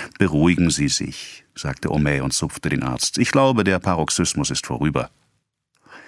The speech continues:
"Ja", erwiderte Charles, die Schlummernde betrachtend. "Jetzt scheint sie ein wenig zu schlafen, die Ärmste.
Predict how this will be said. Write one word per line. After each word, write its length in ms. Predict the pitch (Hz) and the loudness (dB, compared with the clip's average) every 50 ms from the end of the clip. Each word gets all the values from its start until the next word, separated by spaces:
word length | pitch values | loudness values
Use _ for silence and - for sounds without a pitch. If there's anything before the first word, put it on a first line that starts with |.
| - - - _ _ _ _ _ _ - | -20 -20 -20 _ _ _ _ _ _ -4
"Ja", 320 | 85 76 71 73 69 - - _ _ _ _ _ _ _ _ _ | -2 0 0 0 -2 -4 -8 _ _ _ _ _ _ _ _ _
erwiderte 440 | - 78 69 73 69 73 67 - | -4 -2 -2 0 -2 -2 -2 -2
Charles, 440 | - - - 69 69 67 71 73 71 - - _ _ - | -2 -2 -2 -2 -2 -2 -2 -2 -4 -6 -12 _ _ -2
die 140 | 78 71 65 | 0 0 0
Schlummernde 400 | - - 85 78 73 71 71 69 | 2 2 2 2 2 2 2 0
betrachtend. 540 | 67 - - - 76 - - - - - - - - - - - - - - _ _ _ _ _ | -2 -4 -2 -4 -4 -4 -4 -4 -4 -4 -8 -14 -20 -20 -20 -20 -20 -20 -20 _ _ _ _ _
"Jetzt 280 | - 85 - - - - | -2 -2 0 0 0 0
scheint 200 | - 82 80 78 | 0 2 2 2
sie 140 | - 85 78 | 2 2 2
ein 80 | 76 | 2
wenig 240 | 71 78 76 73 - | 4 4 4 2 2
zu 120 | - - | 2 0
schlafen, 480 | 76 - 92 82 82 80 - - 80 71 | 0 2 2 2 2 2 2 2 0 2
die 100 | 67 73 | 2 2
Ärmste. 460 | 71 76 78 78 - - - 78 76 | 2 2 0 0 0 -2 -4 -4 -6